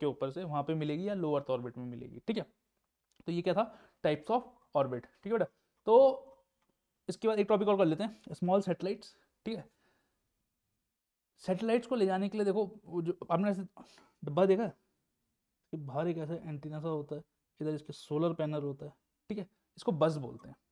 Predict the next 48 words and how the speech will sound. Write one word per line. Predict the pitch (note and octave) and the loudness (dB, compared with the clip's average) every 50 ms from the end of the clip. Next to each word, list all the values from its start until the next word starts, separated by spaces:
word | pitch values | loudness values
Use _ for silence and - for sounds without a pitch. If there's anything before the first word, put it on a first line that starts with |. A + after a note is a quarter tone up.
| _ _ _ _ _ _ | _ _ _ _ _ _
तो | - | -8
ऐसे | - F#3 - A#3+ | -8 -4 0 2
मिनी | G#3+ F#3 F3+ F3+ G3+ A#3 | 2 4 4 4 2 4
सैटेलाइट | A3+ G3+ F#3 F#3+ F#3 G3 G3 F#3 | 2 2 0 2 -2 -2 -2 -2
ले | G3 F3 | -2 -4
जाने | E3 D#3+ D#3 D#3+ D#3 | -4 -4 -6 -6 -6
के | D#3+ | -4
लिए | E3 F#3 G3 _ _ _ _ _ _ - | -4 -6 -6 _ _ _ _ _ _ -8
इंडिया | D#3 D#3+ E3 | -6 -4 -4
ने | F3 F#3+ | -2 -4
दो | E3 C#3+ D#3 D#3+ E3+ | 0 2 2 2 2
स-, | E3 - - - - - - _ _ F#3+ | 0 -4 -18 -20 -20 -20 -20 _ _ -8
बस | D#3+ C#3+ E3 D#3+ D#3 E3 | -4 0 0 0 0 -2
बना | D#3 D3 C3+ C3+ | -2 -2 -2 -4
रखी | C3 B2 _ - - C#3 | -6 -8 _ -10 -8 -8
हैं | D3 E3 _ _ _ _ _ _ _ _ _ _ | -8 -10 _ _ _ _ _ _ _ _ _ _
सैटेलाइट्स | - C#3+ C3+ C#3+ D3 D3 D3 - | -8 -6 -4 -2 -2 -2 -2 -2
को | - E3 | -4 -2
लॉन्च | D3+ D3 C#3+ C#3 | -2 -2 -4 -4
करने | - D3 D3 C#3+ C#3+ | -6 -8 -8 -8 -10
के | D3+ | -10
लिए, | E3+ G3+ _ _ _ | -14 -16 _ _ _
क्योंकि | - G#3 G3 | -8 -6 -2
सैटेलाइट | - F#3+ F3+ A3 A3+ A3+ | 0 0 2 2 0 2
तो | B3+ B3 | 2 -2
उसके | - - | 2 2
अंदर | A3+ G3+ G3 G3 | 4 4 6 4
है, | E3 - | 4 2
काम | - E3 E3 F#3+ G#3 | 2 2 4 4 4
जो | A3+ | 2
उस-, | A3+ - _ _ _ _ | 0 -2 _ _ _ _
काम | - F#3+ F3+ G3 G3+ | 4 6 6 6 6
देखो | G3 - - _ _ _ E3+ F#3+ | 4 -8 -16 _ _ _ -2 -2
बाहर | E3+ C#3+ - - D#3 F3 G3+ | -2 -2 0 4 6 6 8
जो | G#3 A#3+ A#3+ A3 | 8 8 6 6
है, | G#3 A#3+ A#3+ - _ _ _ _ _ _ | 6 4 2 0 _ _ _ _ _ _
बाहर | - D#3+ F#3 | 4 4 4
का | F#3+ A#3 | 4 4
मैकेनिज्म | A3 G#3+ A3 A3 G#3+ A#3+ A#3+ | 4 4 4 4 4 2 2
तो | A#3 | 2
सेम | A3 - G3+ G3+ G#3 | 0 0 2 2 2
ही | A3 G#3 | 2 2
है | G3+ | 0
ना, | B3+ B3+ F3 - _ _ _ | -2 -4 -6 -10 _ _ _
कि | D#3 | -2
भाई | C#3+ F3 G#3 C4 F4+ - - _ _ _ _ _ | 2 2 2 2 0 -8 -14 _ _ _ _ _
एक | D#3+ D#3 | -2 0
हमें | F3+ F3+ F#3+ G3 F#3 F#3 F3+ E3 | 2 4 4 4 2 2 0 -2